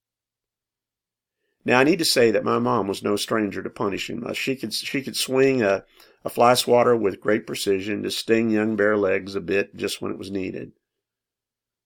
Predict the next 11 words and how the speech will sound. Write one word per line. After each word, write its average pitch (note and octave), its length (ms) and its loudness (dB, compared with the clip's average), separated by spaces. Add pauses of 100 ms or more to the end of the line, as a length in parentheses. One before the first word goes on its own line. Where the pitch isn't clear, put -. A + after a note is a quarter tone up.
But A2 140 0
to G2+ 40 -10
bring D#3+ 260 4
my F3 180 4
dad B2 520 6
into G2 300 -6
the G2 120 -6
equation G2+ 460 -4
was G#2 140 -2
something A#2 380 -2
else. A2 520 -2